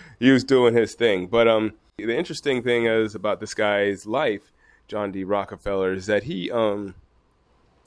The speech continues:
although he made so much money, he really,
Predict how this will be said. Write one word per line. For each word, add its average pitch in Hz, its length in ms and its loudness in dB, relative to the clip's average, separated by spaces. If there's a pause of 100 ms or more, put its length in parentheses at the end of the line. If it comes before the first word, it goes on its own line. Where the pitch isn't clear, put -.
although 123 320 4
he 156 120 4
made 123 200 4
so 127 80 0
much 113 200 2
money, 110 380 0 (340)
he 147 120 -6
really, 131 680 2